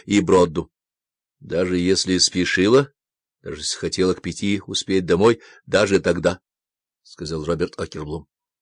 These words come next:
«Стало быть, вы так и езжайте», — сказал Валандер Мартинсону и Светбергу. «А мы двинем прямо к усадьбе, в случае чего созвонимся». Они выехали из Истеда. Мартинсона и Светберга, которым предстоял более долгий путь,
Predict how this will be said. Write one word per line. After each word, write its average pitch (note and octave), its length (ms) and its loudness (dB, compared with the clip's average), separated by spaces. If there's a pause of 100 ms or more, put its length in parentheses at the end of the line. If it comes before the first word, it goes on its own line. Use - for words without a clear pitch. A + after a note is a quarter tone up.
(280)
«Стало - 260 -8
быть, D#3 160 -6
вы F#3+ 100 4
так G2 240 2
и D3+ 140 2
езжайте», — D#2+ 460 2
сказал E2 400 -2
Валандер D#2+ 500 -2 (380)
Мартинсону F#2+ 760 -2 (220)
и - 60 -12
Светбергу. D#2+ 580 -4 (500)
«А F#2 160 -4
мы C3 200 2
двинем E3 340 2
прямо E3 280 4
к - 60 -6
усадьбе, F2+ 500 2 (220)
в - 80 -20
случае A#2+ 300 -4
чего F#2+ 240 2
созвонимся». E2 640 0 (1500)
Они D#3+ 300 4
выехали E3 420 4
из B2+ 180 2
Истеда. G2+ 420 0 (1080)
Мартинсона D3+ 1000 4
и B2+ 140 0
Светберга, B2 720 4
которым G#2+ 300 0
предстоял G2+ 400 4
более G2 260 6
долгий G2 480 4
путь, C#3 380 -2